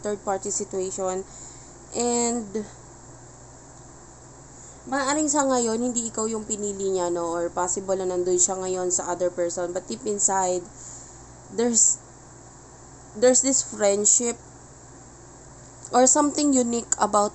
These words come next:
you, yung pinagsamahan ninyo, friendship na nabuo ninyo ng person na ito. Uh, with the Ten of Cups, this person loves you. May mga times pa nga na lumalabas ka sa dreams niya,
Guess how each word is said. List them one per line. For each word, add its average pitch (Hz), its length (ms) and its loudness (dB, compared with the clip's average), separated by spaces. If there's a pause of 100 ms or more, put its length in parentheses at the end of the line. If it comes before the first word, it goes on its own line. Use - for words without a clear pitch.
you, 202 320 0
yung 220 160 -2
pinagsamahan 208 720 0
ninyo, 190 320 0
friendship 190 800 0 (160)
na 190 160 0 (880)
nabuo 196 400 2
ninyo 208 240 -2
ng 196 160 -6
person 190 400 -2
na 180 160 -2
ito. 180 240 -6 (760)
Uh, 196 520 2
with 208 160 0
the 226 80 -6
Ten 214 240 -4
of 208 80 -6 (120)
Cups, 202 440 -2 (1200)
this 233 160 -6
person 294 360 0
loves 202 320 0
you. 214 240 -6 (480)
May 226 160 -2
mga 247 200 4
times 240 320 2
pa 226 120 -2
nga 220 160 0
na 220 80 0
lumalabas 202 560 0
ka 202 160 -2 (160)
sa - 200 0
dreams 196 480 0
niya, 190 280 -2